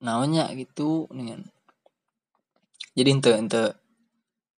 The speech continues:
henteu tergambar lah emosi nu keur dirasakeun ku si lawan bicara urang ketika di chat teh gitu. Dan urang paling buruk, bahkan jeung enung urang sekalipun, urang jarang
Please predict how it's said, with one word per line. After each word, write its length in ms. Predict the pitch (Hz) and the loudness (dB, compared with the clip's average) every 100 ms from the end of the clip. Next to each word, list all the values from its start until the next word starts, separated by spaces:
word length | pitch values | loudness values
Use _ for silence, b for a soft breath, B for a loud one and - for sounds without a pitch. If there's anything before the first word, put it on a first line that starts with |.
| - | -12
henteu 200 | 127 131 | -4 2
tergambar 640 | 139 131 127 113 117 135 | 4 6 6 8 8 8
lah 180 | 143 160 - | 8 0 -2
emosi 400 | 117 113 - 117 | -4 -2 0 -2
nu 120 | 113 107 | -2 -2
keur 120 | 113 | -2
dirasakeun 600 | 110 110 - 110 117 113 | 0 -2 -2 -4 -4 -4
ku 200 | 113 113 | -6 -4
si 200 | - 113 | -2 -2
lawan 440 | 110 110 107 107 110 | -2 0 0 0 -2
bicara 400 | 104 - 107 104 | -2 0 2 2
urang 400 | 107 214 214 220 | 0 0 0 0
ketika 480 | 107 202 - - 110 | -4 -8 -8 -8 -6
di 120 | 113 110 | -6 -6
chat 200 | - 101 | -6 -6
teh 280 | 113 123 131 | -4 -4 -4
gitu. 360 | - - - - B B B B B B _ _ 127 | -10 -16 -16 -18 B B B B B B _ _ -8
Dan 80 | 135 | -4
urang 200 | 165 180 | -2 -2
paling 180 | 156 | -2
buruk, 240 | 139 147 165 | -2 -2 2
bahkan 400 | - - 220 214 B B B B B - _ _ _ _ _ _ _ _ _ - | 4 6 4 2 B B B B B -20 _ _ _ _ _ _ _ _ _ -4
jeung 640 | 156 170 170 170 175 175 - | 0 2 2 2 2 0 0
enung 340 | 160 175 170 | 2 4 4
urang 240 | 156 175 180 | 4 4 2
sekalipun, 640 | 190 196 190 - 127 170 | 4 4 2 -2 -4 -2
urang 240 | 165 202 | 0 2
jarang 480 | 175 135 131 120 117 | 4 2 0 -4 -10